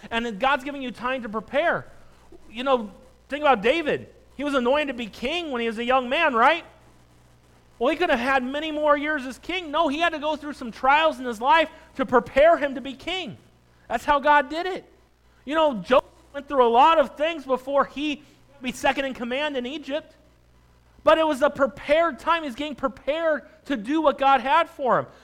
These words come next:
God took a while. God had some preparing and work to do in Moses before he could lead the children of Israel.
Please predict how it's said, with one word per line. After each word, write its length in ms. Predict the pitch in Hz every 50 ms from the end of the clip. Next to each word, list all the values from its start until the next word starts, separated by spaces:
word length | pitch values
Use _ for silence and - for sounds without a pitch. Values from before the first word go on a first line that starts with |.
| - _
God 280 | - 269 311 339 330 330
took 200 | - 339 330 -
a 80 | 302
while. 480 | 285 269 262 285 311 339 339 320 277 247
God 240 | 208 269 294 311 294
had 160 | 294 294 285
some 160 | - 294 262
preparing 560 | 220 247 220 - - - 285 320 330 320 285 - - - - 190
and 160 | 233 233 240
work 200 | 254 294 294 294
to 80 | - 262
do 200 | 220 262 294 285
in 100 | 269 247
Moses 520 | 226 233 262 302 339 339 294 277 269 -
before 320 | - 240 226 - - 277 277
he 80 | 262
could 140 | - 262 254
lead 180 | 247 262 262 233
the 60 | 254
children 340 | - - 262 262 262 269 254
of 100 | 294 339
Israel. 320 | 330 285 302 277 208 160